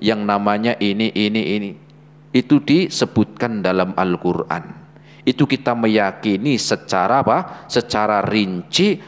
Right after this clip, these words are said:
nama-nama yang Allah sebutkan dalam Al-Quran. Berarti ada nama-nama yang tidak disebutkan dalam Al-Quran lebih banyak. Lebih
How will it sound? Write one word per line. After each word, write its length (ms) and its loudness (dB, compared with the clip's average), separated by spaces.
nama-nama 800 2
yang 240 4
Allah 240 4
sebutkan 640 -4
dalam 320 0
Al-Quran. 640 -2
Berarti 240 2
ada 320 0
nama-nama 560 0
yang 240 2
tidak 320 2
disebutkan 720 0
dalam 160 4
Al-Quran 480 0
lebih 400 2
banyak. 720 -4
Lebih 480 4